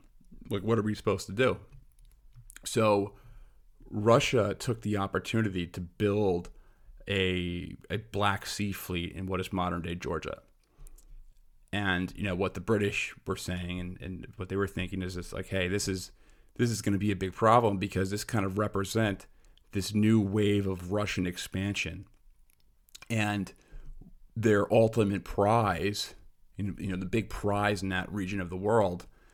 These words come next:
is, is, uh, Istanbul or Constantinople, um, you know, right there on the Turkish Straits. And, and that actually is true. The Russians have always kind of looked at Constantinople as the centerpiece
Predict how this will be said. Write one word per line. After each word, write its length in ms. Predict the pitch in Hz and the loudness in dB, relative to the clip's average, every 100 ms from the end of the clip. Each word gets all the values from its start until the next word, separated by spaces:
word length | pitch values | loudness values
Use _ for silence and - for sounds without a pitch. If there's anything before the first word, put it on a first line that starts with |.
| - - - | -20 -20 -4
is, 520 | 107 98 92 95 - - - - - | 0 0 0 -4 -12 -18 -20 -20 -8
is, 260 | 95 92 | -6 -4
uh, 240 | 92 82 76 107 | -2 -2 -2 -2
Istanbul 640 | 117 - 95 85 87 82 | -2 0 0 0 -2 -2
or 160 | 69 - | -4 -6
Constantinople, 1160 | - 92 95 - 87 87 85 87 87 85 92 - _ _ _ | -6 -6 -6 -6 -6 -4 -4 -2 -2 -4 -4 -12 _ _ _
um, 460 | 90 87 85 85 - | -4 -2 -2 -4 -6
you 140 | 85 80 | -6 -4
know, 180 | 73 95 | -4 -4
right 380 | 104 110 117 - - - - - - - | 4 6 6 2 -8 -20 -20 -20 -20 -14
there 440 | 107 113 101 104 98 | -6 2 4 4 4
on 120 | 101 | 0
the 60 | 95 | -2
Turkish 440 | - 92 82 87 | 0 0 0 -8
Straits. 520 | - - - - - - - - - 98 | -4 -2 -4 -10 -18 -20 -20 -20 -8 -4
And, 140 | 98 | 0
and 100 | 110 | 4
that 120 | 123 127 | 6 6
actually 420 | 104 - 95 92 | 4 2 0 0
is 120 | 92 | -2
true. 260 | - 131 95 | 0 2 2
The 80 | |
Russians 400 | 98 107 110 110 | 2 2 2 0
have 140 | 101 90 | 0 2
always 260 | 107 101 | 2 2
kind 260 | - 101 92 | -2 -4 -2
of 180 | 92 - - - - | -4 -8 -20 -20 -10
looked 320 | 90 107 98 90 | -2 -2 0 -4
at 80 | |
Constantinople 1160 | - 98 92 - 98 92 92 101 101 104 98 95 | -4 -4 -4 -4 -4 -4 -4 -2 -2 0 0 0
as 140 | 90 | -2
the 80 | 92 | -6
centerpiece 880 | - - 104 101 98 98 98 98 | -8 -2 0 0 -2 -2 0 -2